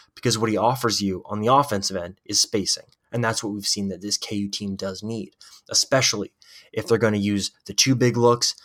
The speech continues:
and even more so if they're gonna use the one big looks with Udoka Azubuike or Silvio De Sousa down low, or David McCormick too. Uh, you know, you think about those two big looks and what we saw against Duke when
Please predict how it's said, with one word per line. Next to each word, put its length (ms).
and 100
even 140
more 220
so 120
if 60
they're 120
gonna 140
use 140
the 80
one 240
big 160
looks 240
with 140
Udoka 300
Azubuike 640
or 560
Silvio 400
De 80
Sousa 380
down 260
low, 460
or 100
David 240
McCormick 460
too. 260
Uh, 200
you 100
know, 80
you 140
think 180
about 240
those 260
two 200
big 200
looks 360
and 100
what 80
we 80
saw 400
against 500
Duke 460
when 360